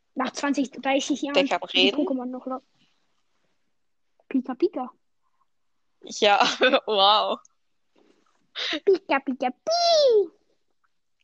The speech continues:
Speaker 2: Ja, egal. Ähm, ja. Ich weiß noch, also, da, als, du hast ja mal, ähm, dein erster Anime, den du geguckt hast, war doch Black Butler oder so? War das das?
Speaker 1: Ja.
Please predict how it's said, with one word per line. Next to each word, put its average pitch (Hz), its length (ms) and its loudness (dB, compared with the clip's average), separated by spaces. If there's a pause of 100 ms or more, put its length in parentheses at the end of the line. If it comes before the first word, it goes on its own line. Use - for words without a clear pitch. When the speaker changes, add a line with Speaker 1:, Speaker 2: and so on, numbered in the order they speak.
(380)
Speaker 2:
Ja, 294 180 2
egal. 190 500 2
Ähm, 240 800 0 (1600)
ja. 208 300 0 (960)
Ich 220 180 -4
weiß 240 240 4
noch, 254 340 0
also, 214 400 0 (400)
da, 220 100 0
als, - 360 0 (160)
du 233 100 4
hast 254 180 0
ja 233 100 4
mal, 214 400 -2
ähm, 202 260 -2 (140)
dein 214 180 0
erster 240 220 2
Anime, 220 260 0
den 208 160 -12
du 202 80 -10
geguckt - 380 -6
hast, - 180 -8
war 202 120 0
doch 202 200 -6
Black - 200 -8 (100)
Butler 202 340 -6
oder 320 120 -6
so? 349 180 -12 (340)
War 208 100 -8
das - 100 -18
das? - 280 -12 (360)
Speaker 1:
Ja. 254 180 -12